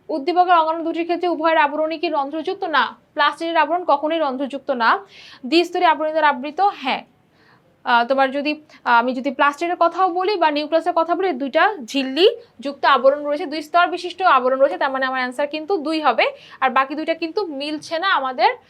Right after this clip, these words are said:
আহ, নিউক্লিয়াস এবং প্লাস্টিডের বৈশিষ্ট্যের সাথে। এরপরে প্রশ্ন দেখো, সিস্টার্নি থাকে কোনটিতে?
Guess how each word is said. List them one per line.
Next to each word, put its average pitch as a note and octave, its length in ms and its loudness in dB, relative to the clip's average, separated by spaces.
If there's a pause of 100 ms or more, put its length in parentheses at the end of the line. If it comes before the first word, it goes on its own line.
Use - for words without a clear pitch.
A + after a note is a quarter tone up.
(200)
আহ, A3+ 280 0
নিউক্লিয়াস D#4 480 -2
এবং D#4+ 240 -2
প্লাস্টিডের D4 440 -2
বৈশিষ্ট্যের C4+ 500 -6
সাথে। G3 300 -8 (500)
এরপরে F4 300 4
প্রশ্ন F#4+ 280 -2
দেখো, F4 320 2
সিস্টার্নি F4+ 500 -2
থাকে E4 300 -4
কোনটিতে? D#4+ 560 -4